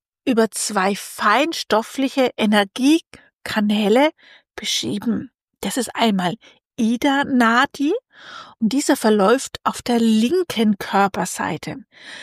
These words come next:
Er ist verbunden mit der linken Nasenöffnung und wirkt beruhigend, kühlend,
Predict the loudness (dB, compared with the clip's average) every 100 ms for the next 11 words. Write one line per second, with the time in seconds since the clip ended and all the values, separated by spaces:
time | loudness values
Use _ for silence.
0 | -10 0 0 0 -2 0 2 2 0 -2
1 | -2 0 0 0 -2 -4 -2 2 4 4
2 | 4 2 0 -2 0 0 -2 -4 -6 -2
3 | -4 0 0 0 -4 _ -20 -20 -20 -20
4 | _ 0 0 0 4 4 4 _ -20 -20
5 | -20 _ _ _ _ -4 -2 2 4 2
6 | 2 0 0 -4 -20 _ _ -14 -2 2
7 | 4 4 2 0